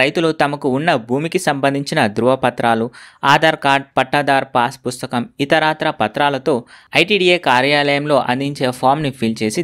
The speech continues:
దరఖాస్తు చేసుకోవాలి. అనంతరం ఈ ధృవపత్రాలను పరిశీలించి జిల్లా కలెక్టర్ ఆదేశాలతో జియాలజిస్టులు బోర్ పాయింట్‌ను గుర్తిస్తారు. అనంతరం ఉన్నతాధికారులు ఆదేశాలతో భూగర్భ జలాశయ అధికారులు రైతు పొలంలో బోర్లు వేసే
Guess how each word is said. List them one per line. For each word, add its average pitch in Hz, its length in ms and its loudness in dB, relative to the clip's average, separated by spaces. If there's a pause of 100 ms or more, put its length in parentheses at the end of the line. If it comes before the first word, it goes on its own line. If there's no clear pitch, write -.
(100)
దరఖాస్తు 143 540 -4
చేసుకోవాలి. 107 520 -4 (320)
అనంతరం 175 420 2 (140)
ఈ 143 40 2 (100)
ధృవపత్రాలను 135 760 0 (100)
పరిశీలించి 117 680 -4 (580)
జిల్లా 208 180 6 (100)
కలెక్టర్ 127 360 0 (160)
ఆదేశాలతో 127 680 0 (320)
జియాలజిస్టులు 151 680 0 (180)
బోర్ 156 320 2
పాయింట్‌ను 113 400 0
గుర్తిస్తారు. 104 600 -6 (260)
అనంతరం 196 380 2 (100)
ఉన్నతాధికారులు 151 720 0 (160)
ఆదేశాలతో 131 640 0 (420)
భూగర్భ 190 380 4 (120)
జలాశయ 127 460 0 (140)
అధికారులు 110 560 -2 (360)
రైతు 214 260 2
పొలంలో 127 420 2 (160)
బోర్లు 156 340 4
వేసే 110 240 -2